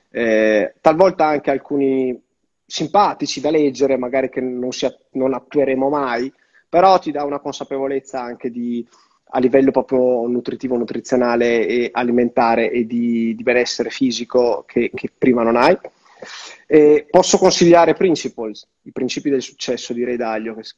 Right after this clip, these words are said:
che è stato il libro che ho considerato di quel, il più bello che ho letto nel, più bello, ne ho letti, eh, belli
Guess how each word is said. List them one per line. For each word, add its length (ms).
che 260
è 80
stato 260
il 60
libro 1080
che 80
ho 60
considerato 720
di 240
quel, 260
il 140
più 160
bello 260
che 100
ho 40
letto 260
nel, 260
più 120
bello, 200
ne 100
ho 40
letti, 380
eh, 280
belli 500